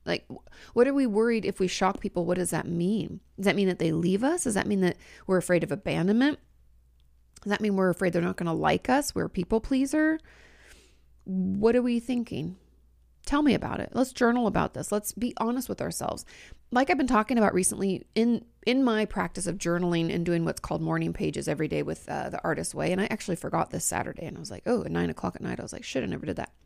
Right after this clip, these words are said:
So I'm not perfect either. But in doing these pages, I find that as I pose questions to myself for answers I don't think I have, I actually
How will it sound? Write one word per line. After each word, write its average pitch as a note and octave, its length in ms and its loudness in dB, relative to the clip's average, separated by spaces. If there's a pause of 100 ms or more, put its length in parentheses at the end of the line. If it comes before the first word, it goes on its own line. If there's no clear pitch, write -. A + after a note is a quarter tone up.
So F3+ 280 2 (180)
I'm F#3 100 0
not F#3+ 160 0
perfect E3 340 -8
either. - 240 -8 (1160)
But F#3+ 320 8 (440)
in A#3 160 4
doing C4+ 240 2
these A#3 100 0
pages, A3 320 0
I F3+ 80 0
find G3+ 380 2
that - 160 0
as F#3 100 4
I F3+ 80 2
pose A3+ 360 0
questions G3+ 440 -4
to F#3 100 -4
myself E3+ 520 0 (480)
for - 320 0
answers G3 380 2
I E3+ 80 4
don't F3+ 260 0
think F3+ 220 -4
I D3+ 80 -2
have, F#3+ 420 0
I - 180 -2
actually G3 640 -2